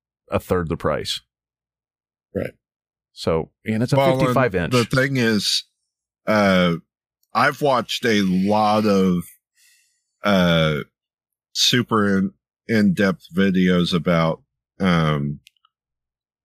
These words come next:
Speaker 3: uh, Sam-, Samsung's, uh, Q led or Q D oled, uh,
Speaker 1: This is the,
Speaker 3: displays.
Speaker 1: this is the mini L E D, which is the step above the Q led.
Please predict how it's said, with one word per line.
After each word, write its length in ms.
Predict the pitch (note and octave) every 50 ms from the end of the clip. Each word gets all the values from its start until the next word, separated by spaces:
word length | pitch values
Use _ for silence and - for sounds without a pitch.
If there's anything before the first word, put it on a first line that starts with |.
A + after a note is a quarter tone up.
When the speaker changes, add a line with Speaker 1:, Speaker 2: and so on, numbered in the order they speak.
| _ _ _ _ _ _ _ _ _ _ _ _ F#2
Speaker 3:
uh, 320 | F#2 F2+ E2 D#2 D2 -
Sam-, 380 | - - - A2+ G#2 G#2 G2+ F#2+ F2 A2 G#2+ - - _ _ _ -
Samsung's, 880 | - - A#2 G#2+ G#2+ G2+ G2 - A2 G#2 F#2+ F#2 F2 E2+ E2 E2 - F#2
uh, 320 | F2+ E2+ E2+ E2 D#2 D#2+ - _ _ _ _ _ _ _ _ _ _ _ _ _
Q 300 | - - C3+ A#2 A#2 A2
led 300 | G#2 G2 G2 F#2+ F#2 F2
or 160 | F#2 F2+ E2 - - - - _ _ _ _ _ _ - - -
Q 180 | - A#2 A2 G#2+
D 220 | F#2 A2 G#2 G2
oled, 540 | F#2+ F#2 F#2+ F#2+ F#2+ F#2+ F#2+ F#2+ F#2 F2+ E2 - _ _ - - - -
uh, 480 | E2+ E2+ E2+ E2+ E2 D#2+ D#2 D#2 D2+ D2+ D#2 - - _ _ _ _ _ _ _ _
Speaker 1:
This 220 | A2+ B2 E2+ - D#3
is 80 | C3+
the, 60 | F#2+ F#2
Speaker 3:
displays. 460 | F2+ F2+ F#2 F#2+ F#2+ F#2 - - - -
Speaker 1:
this 180 | - C3 C#3 -
is 60 | -
the 80 | C3+ B2
mini 300 | A2+ G#2+ G#2+ G#2+ G#2+ F#2
L 180 | F#2+ G2 F#2+
E 40 | F#2
D, 180 | E2+ F#2+ G2+ G2
which 240 | F#2 F2 - -
is 140 | F#2 F2 -
the 80 | G2+ F#2
step 280 | - - G#2 F2 -
above 360 | - E2 D#2 C2+ F#2 F#2+ F2+ E2+
the 80 | F2
Q 240 | D#2+ - - E2 D2+
led. 180 | D#2 D#2 D#2+